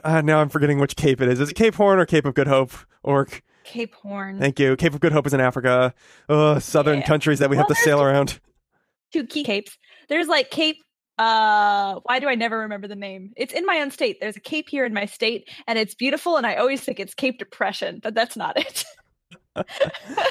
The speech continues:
Speaker 1: Well, it's on the Olympic Peninsula. It probably rains a lot. Um, <laughs>
Speaker 2: Because it's always raining, but oh my goodness, let me tell you, it is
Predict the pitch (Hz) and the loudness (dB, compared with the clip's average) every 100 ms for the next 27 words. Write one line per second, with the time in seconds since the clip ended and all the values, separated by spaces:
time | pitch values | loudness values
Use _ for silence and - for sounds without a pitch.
0 | - 381 277 269 247 196 175 151 160 156 | 0 2 4 4 6 4 4 2 4 2
1 | - 139 131 190 143 131 135 127 127 131 | 4 2 4 4 4 2 2 2 2 2
2 | - 151 151 123 - - - - 480 - | 2 2 2 0 -4 -4 -4 -4 -4 -4
3 | _ _ - 330 415 392 320 359 349 381 | _ _ -10 -2 0 0 0 0 0 0
4 | 339 240 254 - 277 254 220 190 - 247 | 0 -2 -4 0 0 -2 -4 -10 -8 -8
5 | 240 190 175 - 233 220 | -8 -10 -10 -8 -6 -6